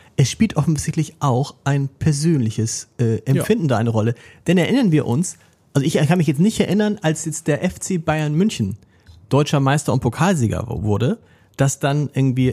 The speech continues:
Speaker 1: irgendjemand gesagt hätte, der Ehrenpräsident des F C Bayern München, die entscheidende Figur ist ein, und das ist ein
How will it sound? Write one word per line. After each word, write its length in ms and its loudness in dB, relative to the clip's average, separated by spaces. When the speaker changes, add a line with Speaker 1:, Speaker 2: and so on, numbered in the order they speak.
Speaker 1:
irgendjemand 560 0
gesagt 320 -2
hätte, 200 0
der 200 0
Ehrenpräsident 920 0
des 160 -8
F 160 -6
C 120 -2
Bayern 260 -4
München, 300 -4
die 80 0
entscheidende 600 2
Figur 520 0
ist 260 -2
ein, 280 0
und 180 2
das 140 0
ist 160 -2
ein 360 -4